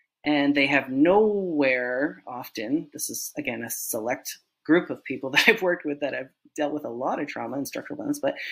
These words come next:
they often have no, like, res-, social resources where they don't have those relationships established over time. They've been broken from their own need to flee wherever they've been, uh, you know, harmed, and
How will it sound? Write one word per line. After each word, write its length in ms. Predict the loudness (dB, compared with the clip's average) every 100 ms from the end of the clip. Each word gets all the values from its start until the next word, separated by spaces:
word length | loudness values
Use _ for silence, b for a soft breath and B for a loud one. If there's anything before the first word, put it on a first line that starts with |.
| B B
they 60 | 2
often 240 | 4 2
have 200 | 4 4
no, 640 | 6 4 4 2 2 -2 -8 _ _ 2
like, 240 | 2 2 -2
res-, 340 | 0 0 -2 0
social 340 | 2 4 2
resources 560 | 2 -2 -4 -4 -6 -4
where 120 | -2
they 100 | 0
don't 180 | 0 2
have 180 | 2 2
those 200 | 0 2
relationships 760 | 2 2 0 -2 -2 -4 -6
established 520 | -6 0 0 0 -2
over 160 | -6 -8
time. 500 | -6 -4 -2 -2 -6 b b b -8
They've 140 | -4
been 140 | -2
broken 560 | 4 4 4 2 2 0 -2
from 420 | -2 -2 -6 -4
their 200 | -2 -2
own 380 | -2 -2 -2 -4
need 220 | -2 -2 -2
to 60 |
flee 580 | -2 6 10 12 10 6 -2 -4
wherever 340 | 0 2 0
they've 280 | -2 -4 -6 _ -6
been, 320 | -4 -4 -8 _ B B B -6
uh, 400 | -4 -4 -8 -12 -16 _ _
you 80 | -8
know, 120 | -2
harmed, 340 | 6 8 8 4 0 B B B _
and 400 | 0 2 2 0